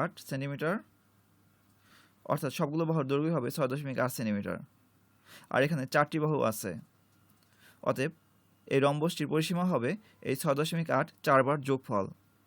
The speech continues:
আর চারবার যোগ না করে আমরা চার দিয়ে গুণ করব, অর্থাৎ এর পরিসীমা হবে ছয় দশমিক আট গুণ চার, আর একক হবে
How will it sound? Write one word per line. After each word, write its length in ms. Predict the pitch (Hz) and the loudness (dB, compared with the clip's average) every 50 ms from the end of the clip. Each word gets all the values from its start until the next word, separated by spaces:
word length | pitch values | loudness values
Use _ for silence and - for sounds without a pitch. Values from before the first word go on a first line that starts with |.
| _ _ _ _ _ _ _ _ _ - - - - 110 | _ _ _ _ _ _ _ _ _ -20 -18 -10 -4 -4
আর 80 | 123 - - | -4 0 4
চারবার 300 | 156 147 143 123 123 143 185 175 123 131 | 4 4 6 4 2 2 0 -2 -2 -2
যোগ 100 | 147 151 202 160 | -2 -2 0 -2
না 60 | 165 175 - | -2 -2 -2
করে 140 | 147 120 123 - 117 | -2 -2 -2 -2 -2
আমরা 160 | 120 120 135 - | 0 0 0 2
চার 120 | - 139 135 127 | 2 2 2 2
দিয়ে 120 | 131 127 120 135 | 0 -4 -2 -2
গুণ 100 | 147 147 139 | -4 -2 0
করব, 180 | 127 104 98 98 98 107 120 - _ _ _ _ _ _ _ _ _ _ _ - - - - - - - - | 0 0 0 -2 -4 -6 -6 -10 _ _ _ _ _ _ _ _ _ _ _ -20 -20 -20 -20 -20 -8 -2 -2
অর্থাৎ 200 | 143 - 180 147 143 | 0 0 0 0 0
এর 60 | 147 160 180 | 0 0 0
পরিসীমা 340 | 151 160 160 - 180 175 180 175 | 0 0 0 0 0 0 2 2
হবে 180 | - 107 123 156 240 - _ _ _ _ - | 2 2 0 -2 -4 -6 _ _ _ _ -12
ছয় 220 | - - 160 135 131 | -4 2 2 2 2
দশমিক 320 | 147 160 - 165 160 156 - 117 113 123 | 2 0 -2 -2 -4 -2 0 2 4 2
আট 120 | 151 - - - _ _ _ _ _ _ _ _ _ _ _ _ - - | 2 0 -4 -14 _ _ _ _ _ _ _ _ _ _ _ _ -12 -6
গুণ 220 | 123 131 135 135 131 - | -4 -2 -2 -2 -2 0
চার, 200 | 135 113 101 95 98 - - _ _ _ _ _ _ _ _ _ _ _ _ _ _ _ _ _ _ - - - - | 2 2 2 2 0 -4 -12 _ _ _ _ _ _ _ _ _ _ _ _ _ _ _ _ _ _ -20 -20 -10 -4
আর 120 | - 113 127 139 | 0 2 2 2
একক 160 | 135 156 165 170 | 2 0 -2 -2
হবে 120 | 175 123 | -2 -4